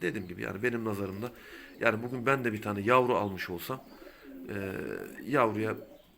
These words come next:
yani en baba vereceğim. E, kimse alınmasın, gücenmesin. En baba vereceğim bin lira para. Yani,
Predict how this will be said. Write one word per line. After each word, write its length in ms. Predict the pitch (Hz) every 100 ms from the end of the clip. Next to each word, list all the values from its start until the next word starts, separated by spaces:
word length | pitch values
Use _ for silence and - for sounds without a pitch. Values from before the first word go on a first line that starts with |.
| -
yani 200 | 95 98
en 240 | 147 127 107
baba 220 | 101 101
vereceğim. 380 | 104 90 117 120 _ _
E, 60 | 90 104 98 95 64 82 -
kimse 240 | 120 -
alınmasın, 460 | 107 113 98 104 104
gücenmesin. 480 | 110 98 87 107
En 160 | 127 117
baba 220 | 104 95
vereceğim 360 | 92 92 117 113
bin 180 | 123 101
lira 180 | 113
para. 220 | 110 104 98 - - - - -
Yani, 260 | 107 95